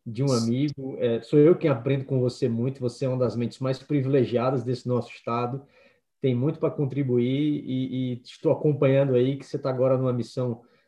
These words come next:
é, muito especial e eu tenho certeza que vai gerar um impacto na nossa economia pra poder fazer a gente avançar.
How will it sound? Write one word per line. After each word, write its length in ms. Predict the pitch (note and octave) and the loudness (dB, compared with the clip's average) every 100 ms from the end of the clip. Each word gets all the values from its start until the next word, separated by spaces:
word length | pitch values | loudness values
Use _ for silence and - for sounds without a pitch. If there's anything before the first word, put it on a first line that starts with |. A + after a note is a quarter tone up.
| _ - | _ -4
é, 100 | A2+ | -2
muito 220 | B2+ D3 | 0 -2
especial 460 | - C#3 - C3+ | -4 -6 0 2
e 40 | C3+ | 2
eu 60 | |
tenho 160 | B2+ D3 | 0 -4
certeza 400 | C#3+ B2+ C3+ B2+ | -4 -4 -4 -6
que 80 | A#2+ | -2
vai 140 | B2+ | 0
gerar 180 | B2 B2+ | 2 0
um 80 | B2+ | 0
impacto 400 | G#2+ A#2+ A#2 B2+ | -2 -4 -6 -2
na 80 | A#2 | -2
nossa 220 | A2+ A#2+ | -2 -6
economia 480 | B2 A#2 A2 A#2 A#2+ | -4 -4 -2 0 0
pra 160 | B2 | -2
poder 260 | - A#2 A2+ | -6 -4 -4
fazer 320 | A#2 G#2+ A#2 | -4 -2 0
a 60 | G#2+ | 0
gente 260 | A#2 A2+ | -2 -4
avançar. 500 | A#2 C3 B2+ G#2+ G2 | -4 -2 -4 -6 -8